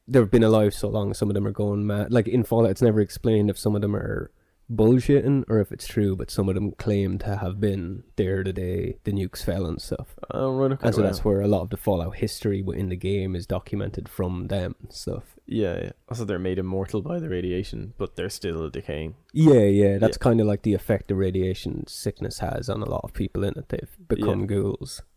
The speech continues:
Speaker 2: No, cool. I
Speaker 1: There's a
Speaker 2: didn't
Speaker 1: part
Speaker 2: know
Speaker 1: in
Speaker 2: that.
Speaker 1: Fallout three where you sort of have the option to blow up this settlement called Megaton,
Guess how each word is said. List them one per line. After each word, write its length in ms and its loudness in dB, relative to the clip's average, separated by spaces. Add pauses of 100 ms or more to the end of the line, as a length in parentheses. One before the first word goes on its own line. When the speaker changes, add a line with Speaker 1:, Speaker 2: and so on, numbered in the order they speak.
Speaker 2:
No, 320 -4
cool. 220 -8
I 40 -8 (320)
Speaker 1:
There's 200 0
a 40 -2
Speaker 2:
didn't 40 -4
Speaker 1:
part 140 6
Speaker 2:
know 60 -2
Speaker 1:
in 40 -6
Speaker 2:
that. 60 -18
Speaker 1:
Fallout 400 2 (1000)
three 460 2
where 360 2
you 220 -2
sort 220 -6
of 60 -10
have 160 -4
the 100 -2
option 480 -2
to 220 -4
blow 340 0
up 160 -4
this 180 -2
settlement 720 -4
called 240 -2
Megaton, 540 -2